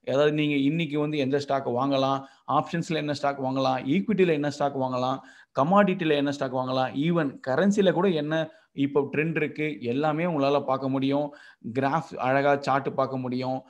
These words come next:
அஹ், உங்க டைம் ஃப்ரேம், வேரியஸ் டைம் ஃப்ரேம்ல பார்க்க முடியும். அவ்வளோ அருமையான ஒரு டெஸ்க்டாப் வெர்ஷன் தான் நம்ம இன்னைக்கு பார்க்க போறோம். சரி, இது எப்படி லாகின் பண்றது? இப்போ நீங்க ஸ்கிரீன்ல பார்த்துட்டு இருக்கிறது மோத்திலால் ஆஸ்வாலுடைய ஜெனரல் வெப்சைட். சரிங்களா, இதுல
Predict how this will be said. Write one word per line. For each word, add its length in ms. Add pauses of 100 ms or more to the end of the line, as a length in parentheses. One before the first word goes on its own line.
(260)
அஹ், 260
உங்க 180
டைம் 240
ஃப்ரேம், 240
வேரியஸ் 340
டைம் 220
ஃப்ரேம்ல 320
பார்க்க 300
முடியும். 240 (320)
அவ்வளோ 400
அருமையான 560
ஒரு 220 (420)
டெஸ்க்டாப் 400
வெர்ஷன் 280
தான் 100
நம்ம 160
இன்னைக்கு 280
பார்க்க 300
போறோம். 200 (160)
சரி, 220
இது 200
எப்படி 280
லாகின் 400
பண்றது? 340 (520)
இப்போ 240
நீங்க 220
ஸ்கிரீன்ல 400
பார்த்துட்டு 380
இருக்கிறது 320 (100)
மோத்திலால் 500
ஆஸ்வாலுடைய 540 (180)
ஜெனரல் 360
வெப்சைட். 440 (540)
சரிங்களா, 320 (340)
இதுல 300